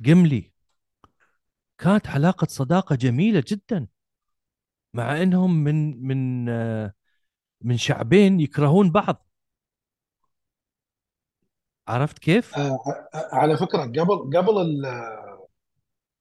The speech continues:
Speaker 2: آه، قبل، آه، كيف أشرح لك؟ قبل ال-، ال-، الأحداث هذه،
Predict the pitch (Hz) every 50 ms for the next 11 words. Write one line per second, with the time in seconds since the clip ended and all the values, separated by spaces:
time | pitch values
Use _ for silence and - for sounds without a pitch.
0 | _ _ - 143 127 127 123 117 113 117 160 196 196 214 233 180 107 104 - -
1 | _ _ _ _ _ _ _ _ _ _ _ _ _ _ _ _ _ _ _ _
2 | _ _ _ _ _ _ _ _ _ _ _ _ _ _ _ _ _ _ _ _
3 | _ - 139 135 135 127 - - 180 165 170 147 165 143 147 151 135 - _ _
4 | _ _ _ _ 135 131 123 147 170 190 190 226 240 240 233 240 - - - -
5 | 156 160 160 151 143 139 135 131 131 139 - 156 160 147 - 160 156 196 190 -
6 | 160 170 175 175 170 202 226 220 - _